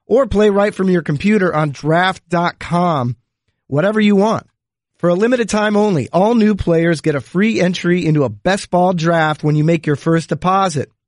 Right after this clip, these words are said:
But you have to use our promo code First Draft. That's right, play a real money game for free. Just search Draft in the App Store or go to draft dot com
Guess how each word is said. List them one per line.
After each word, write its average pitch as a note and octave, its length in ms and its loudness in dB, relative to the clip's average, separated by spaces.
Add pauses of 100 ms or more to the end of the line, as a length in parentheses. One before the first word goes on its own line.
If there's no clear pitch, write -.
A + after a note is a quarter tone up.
(280)
But C#3+ 100 -2
you C#3 60 -2
have F3+ 240 -2
to G#3+ 80 -4
use G3 240 0
our F#3+ 140 0
promo A3 480 0
code D#3+ 360 0 (200)
First - 440 -2
Draft. D#3+ 480 0 (360)
That's G3+ 200 -2
right, F3+ 320 0
play G#3+ 300 0
a G3+ 60 0
real F3 360 0
money A#3+ 280 0
game F3+ 240 0
for G#3 120 -6
free. D#3+ 440 0 (400)
Just A3 180 0
search A#3+ 300 0
Draft G3 400 0
in G#3 80 -2
the G3+ 120 2
App F3 180 -2
Store E3+ 300 0
or D3+ 100 -6
go F3 120 0
to D#3+ 100 -2
draft D#3+ 540 -2
dot G#3 300 -2
com F3+ 500 -2